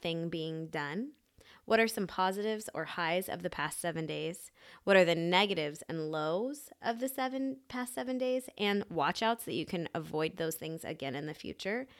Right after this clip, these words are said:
And then where, where's your gratitude and your happiness level this week? Check in with yourself on those. And don't, don't do the un-, the stuff that makes you unhappy. Just check in with yourself on that one.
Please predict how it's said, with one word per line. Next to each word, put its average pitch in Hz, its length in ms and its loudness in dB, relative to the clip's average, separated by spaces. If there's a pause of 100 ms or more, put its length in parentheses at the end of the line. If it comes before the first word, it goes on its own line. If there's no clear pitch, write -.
(400)
And 233 220 4
then 262 340 2 (140)
where, 247 680 2
where's 269 280 2
your 285 80 -6
gratitude 247 560 4
and - 100 0
your 196 120 2
happiness 180 500 -2
level 160 240 -2
this - 240 -4
week? - 220 -4
Check 208 240 -2
in 214 100 2
with 208 160 0
yourself 175 380 -4
on 165 240 -6
those. 139 440 -6 (240)
And 214 240 2
don't, 208 360 4 (720)
don't 190 240 2
do 247 120 0
the 240 160 -2
un-, 202 280 0
the 202 80 0
stuff - 260 -2
that - 100 -4
makes 185 220 -4
you 202 60 -4
unhappy. 196 560 -8 (260)
Just - 240 -6
check 254 220 -6
in 233 100 -2
with 190 140 -4
yourself 165 320 -8
on 160 120 -6
that 147 140 -4
one. 107 220 -8